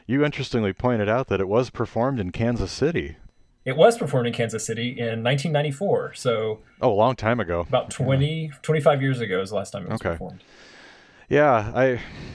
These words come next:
Speaker 1: you know, looking at it now, I mean, the, the, the music I listened to, I frankly was sort of bored. Uh, it didn't really, it didn't really do much to me. I thought the console was much better, or was much more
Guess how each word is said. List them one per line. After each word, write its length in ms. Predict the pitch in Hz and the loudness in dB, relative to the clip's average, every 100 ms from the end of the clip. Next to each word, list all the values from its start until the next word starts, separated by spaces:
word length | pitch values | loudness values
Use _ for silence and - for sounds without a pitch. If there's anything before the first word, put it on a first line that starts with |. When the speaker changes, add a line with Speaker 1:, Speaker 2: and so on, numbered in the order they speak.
| - - - | -18 -12 -2
Speaker 1:
you 80 | |
know, 120 | 139 135 | 0 2
looking 280 | 147 147 | 0 2
at 180 | 131 127 | 4 4
it 120 | 117 | 2
now, 280 | 107 117 113 | 0 2 2
I 60 | 104 | 2
mean, 200 | 104 98 | 0 -2
the, 160 | 95 98 | -4 -2
the, 220 | 107 101 - _ _ | -2 -2 -6 _ _
the 80 | 110 | -4
music 280 | 143 170 151 | -2 2 4
I 80 | 127 | 4
listened 340 | 139 - 143 | 2 0 -6
to, 460 | - 147 147 127 90 | -2 -2 0 -2 -6
I 380 | - 110 107 104 - - - - _ | -4 0 0 -2 -6 -20 -20 -20 _
frankly 460 | - 127 127 123 110 | -2 0 2 2 2
was 180 | 104 | 0
sort 240 | 95 117 110 | 0 0 0
of 120 | 90 | 0
bored. 460 | 92 92 92 85 87 90 | -2 2 2 2 0 -2
Uh, 160 | 101 101 | -2 -2
it 80 | 98 | 0
didn't 260 | 113 107 104 | 0 -2 0
really, 400 | 107 101 98 92 - - - - _ - - | 0 2 0 -4 -12 -20 -20 -20 _ -20 -20
it 100 | - | -6
didn't 200 | 113 107 | -2 0
really 260 | 107 101 92 | 2 0 0
do 200 | 95 98 | -2 0
much 240 | 92 - | -2 -4
to 100 | - | -6
me. 140 | 95 92 | -2 0
I 80 | |
thought 180 | 101 107 | 2 0
the 80 | 107 | 0
console 480 | - 104 98 - 90 | -2 -2 0 -2 -2
was 160 | 90 | -2
much 220 | 87 90 - | -4 -6 -4
better, 460 | 90 87 85 87 | -4 -2 -4 -6
or 100 | 95 | -6
was 180 | 95 95 | -6 -2
much 260 | 101 101 - | -2 -2 -2
more 340 | 95 92 87 | -2 0 -2